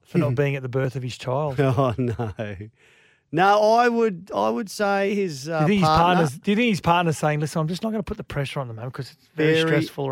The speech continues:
Speaker 1: at the moment"?
Speaker 2: very understanding.
Speaker 1: Mm-hmm.
Speaker 2: And I, I reckon there'd be, there'd be many other women would do the same.
Speaker 1: Oh,
Speaker 2: And
Speaker 1: I
Speaker 2: I
Speaker 1: applaud her.
Speaker 2: and
Speaker 1: Thank
Speaker 2: I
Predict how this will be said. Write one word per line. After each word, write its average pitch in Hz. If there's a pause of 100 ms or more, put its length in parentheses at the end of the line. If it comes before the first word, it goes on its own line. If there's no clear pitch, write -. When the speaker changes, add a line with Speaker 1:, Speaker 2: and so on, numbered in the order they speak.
(100)
Speaker 1:
at 131
the 123
moment"? 117
Speaker 2:
very 226
understanding. 208 (140)
Speaker 1:
Mm-hmm. 147 (180)
Speaker 2:
And 175
I, 185 (120)
I 202
reckon 202
there'd 185
be, 180
there'd 165
be 170
many 170
other 151
women 143
would 131
do 139
the 131
same. 156
Speaker 1:
Oh, 202
Speaker 2:
And 220
Speaker 1:
I 220
Speaker 2:
I 202
Speaker 1:
applaud 185
her. 156
Speaker 2:
and 180
Speaker 1:
Thank -
Speaker 2:
I 202